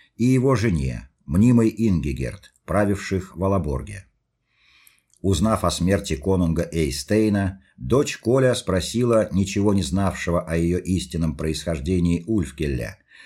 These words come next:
собирается ли он довольствоваться малым,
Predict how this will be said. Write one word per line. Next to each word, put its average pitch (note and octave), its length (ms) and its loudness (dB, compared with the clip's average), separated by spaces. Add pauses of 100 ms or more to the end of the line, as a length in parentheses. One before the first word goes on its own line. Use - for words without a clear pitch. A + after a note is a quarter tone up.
(120)
собирается C3 680 4
ли A2+ 100 4
он A#2+ 340 2
довольствоваться G2+ 840 0
малым, G2+ 580 -2